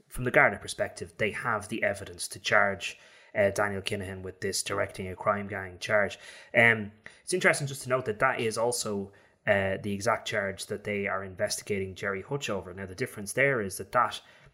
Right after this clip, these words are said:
is an investigation that hasn't gone anywhere near a file going to the D P P. So, in this case, they appear to be confident that Dan-, that they can charge Daniel Kinahan with that.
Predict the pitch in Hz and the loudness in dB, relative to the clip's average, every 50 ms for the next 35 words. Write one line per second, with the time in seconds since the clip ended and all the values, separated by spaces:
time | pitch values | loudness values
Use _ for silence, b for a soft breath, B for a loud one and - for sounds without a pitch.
0 | _ _ - 107 101 107 104 101 98 95 110 104 - - - 107 104 104 104 - | _ _ -8 -6 -6 -6 -8 -8 -2 0 0 0 0 -4 -4 -4 -4 -4 -6 -6
1 | 104 98 95 92 - 110 107 - 101 98 - - 101 98 98 101 98 95 95 98 | -10 -12 -12 -8 -8 -8 -8 -8 -10 -8 -6 -6 -6 -4 -6 -6 -8 -8 -8 -6
2 | 104 120 139 151 139 113 95 - - - - 117 104 98 98 101 95 92 - - | -2 2 4 6 6 6 4 0 -4 -2 0 2 2 2 0 -4 -8 -10 -12 -14
3 | 90 92 - 98 95 - - 90 87 - 107 95 90 85 - _ _ _ _ _ | -14 -14 -12 -12 -12 -12 -14 -14 -12 -10 -10 -10 -10 -10 -14 _ _ _ _ _
4 | _ _ _ _ _ - - _ _ - - - 113 104 98 95 95 92 b b | _ _ _ _ _ -16 -16 _ _ -10 -6 0 0 0 0 0 -2 -6 b b
5 | b b b - - 113 110 147 156 156 - - 107 101 98 101 - b b b | b b b -4 -4 2 4 2 2 2 0 -2 -2 -2 -2 -4 -8 b b b
6 | b b b b _ - 107 107 101 104 - 117 110 101 - - 107 - - - | b b b b _ 4 6 6 6 4 4 2 2 2 0 -6 -8 -4 0 2
7 | 117 113 113 - - - 90 87 - - - 101 - - 101 101 104 - - - | 2 2 2 -2 -8 -10 -12 -10 -10 -8 -6 -6 0 0 0 0 0 -2 -6 -8
8 | 98 - 107 95 - 98 - - 98 92 90 - - 95 92 90 90 - 101 98 | -6 -4 -4 -6 -6 -4 0 2 2 2 0 -2 -6 -10 -10 -10 -10 -8 -8 -8
9 | 90 82 85 85 - - 87 82 - - | -8 -10 -14 -14 -8 -6 -6 -6 -6 -10